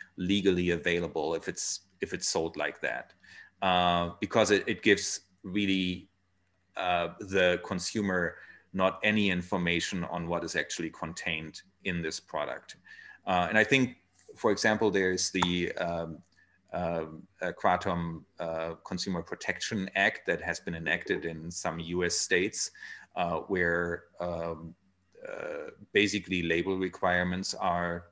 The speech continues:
necessary, uh, where dosing, uh, is, um, uh, something that should be printed on it, um, how many grams should be taken per dose,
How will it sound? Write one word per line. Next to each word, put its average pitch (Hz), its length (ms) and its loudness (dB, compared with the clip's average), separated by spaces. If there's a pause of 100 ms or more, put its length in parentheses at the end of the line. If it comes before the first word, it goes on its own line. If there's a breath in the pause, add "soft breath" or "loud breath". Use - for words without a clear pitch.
(140)
necessary, 101 760 2 (160)
uh, 85 180 -2 (120)
where 80 360 -6 (260)
dosing, 104 640 2 (400 loud breath)
uh, 90 400 4
is, 92 520 2
um, 87 440 -2 (520)
uh, 85 420 -4 (140)
something 95 480 0
that 87 240 2 (540)
should - 280 0
be 92 100 -4
printed 95 420 -2
on 101 180 2
it, 139 240 -4 (140)
um, 85 360 -4 (100)
how - 280 -2
many 90 300 -2
grams 87 400 -4
should - 240 -2
be 87 80 -8
taken 120 520 -4
per 127 200 -4
dose, 123 480 0